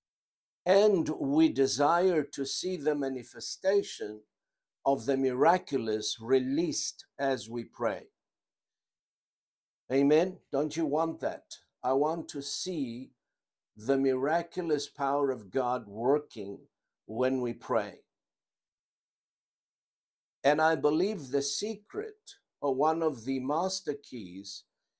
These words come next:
is when our spiritual senses are awakened fully, we will be able to see things in the Spirit. When we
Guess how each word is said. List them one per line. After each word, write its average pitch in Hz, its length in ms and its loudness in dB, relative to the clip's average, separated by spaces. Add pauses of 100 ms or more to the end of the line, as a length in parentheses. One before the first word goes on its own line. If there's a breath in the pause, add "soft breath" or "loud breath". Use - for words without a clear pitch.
(260)
is 127 240 2
when 160 260 2
our 135 240 2
spiritual 196 800 0
senses 160 800 0
are 135 220 2
awakened 139 760 -2
fully, 127 680 -6 (1200)
we 147 240 2
will 147 240 4
be 143 220 0
able 170 380 2
to 143 180 -8
see 202 400 -4
things 156 420 -6
in 127 200 -4
the 113 100 -8
Spirit. - 480 -10 (1700)
When 143 480 2
we 147 280 0